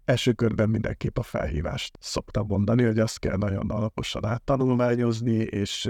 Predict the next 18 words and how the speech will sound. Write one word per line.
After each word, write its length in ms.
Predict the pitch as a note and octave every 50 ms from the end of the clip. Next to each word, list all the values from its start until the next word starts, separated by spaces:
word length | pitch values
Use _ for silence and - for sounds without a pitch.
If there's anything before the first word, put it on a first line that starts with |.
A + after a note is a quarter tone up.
| - -
és 160 | - - -
igazából 500 | A#2+ - A#2 G#2 A2 G#2 G#2 G#2+ A2 A2+
onnan 360 | A2 A2 A2 A2 G#2+ G#2+ G#2+ - -
kell 240 | - - A#2 A2 A2
elindulni, 720 | A2+ A2+ A2+ A2 A2+ A2+ A#2 A#2+ A#2+ A#2+ A#2+ B2 A#2 A#2
hogy, 400 | A2+ - - G#2 G2+ G2 G2 G2+
ö, 160 | G2 G2 G2
hogy, 280 | - - A2+ A2 - _ _ _ _ _ _ _ _ _
hogy 160 | - C#3 A#2+
megnézzük 540 | A2 G#2 F#2 F#2 G#2 F#2+ F#2+ - - - -
azt, 220 | - - - -
hogy 100 | - -
akkor 260 | - - - - - -
megfelelünk-e, 920 | B2+ A#2+ - - C3 A#2 G#2+ G2+ F2 G2+ G2 G2+ - - A2 G2+ - - _ _ _ _
aztán 420 | - - - - - - - - D2+
utána 400 | D2 - - - - F2+ F#2+ G2
akkor 360 | - - - - - -
a 40 | -